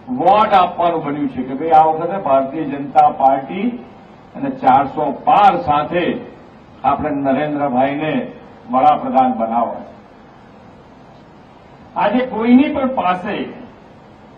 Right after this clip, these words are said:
મોદી સાહેબ જ એક એવું નેતૃત્વ છે આપણી પાસે કે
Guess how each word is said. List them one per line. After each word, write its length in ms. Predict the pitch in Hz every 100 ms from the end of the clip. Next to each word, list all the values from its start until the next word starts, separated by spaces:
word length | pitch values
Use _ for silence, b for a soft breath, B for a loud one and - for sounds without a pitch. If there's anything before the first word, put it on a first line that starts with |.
| - - - - - - - - - - - - - - - 170
મોદી 320 | 214 277 262
સાહેબ 240 | 247 254 269
જ 60 | 262 262
એક 100 | 208
એવું 160 | 240 247 196
નેતૃત્વ 560 | 202 - 254 269 240 220
છે 100 | 202 190
આપણી 280 | 202 196 -
પાસે 300 | - 160 143 120 - - - - - - - - - - - - - - - -
કે 100 | 202